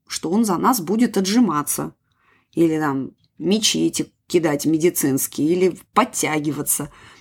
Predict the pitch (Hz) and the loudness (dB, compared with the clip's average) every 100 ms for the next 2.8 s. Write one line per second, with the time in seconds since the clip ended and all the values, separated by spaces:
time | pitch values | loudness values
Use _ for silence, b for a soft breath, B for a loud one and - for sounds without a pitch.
0 | B 202 226 302 285 196 165 220 185 - | B -2 2 4 4 0 0 0 0 -6
1 | b b b 185 254 294 262 226 254 311 | b b b 0 4 4 4 4 4 4
2 | 466 - 240 190 196 127 - - | 2 0 0 2 2 0 -4 -18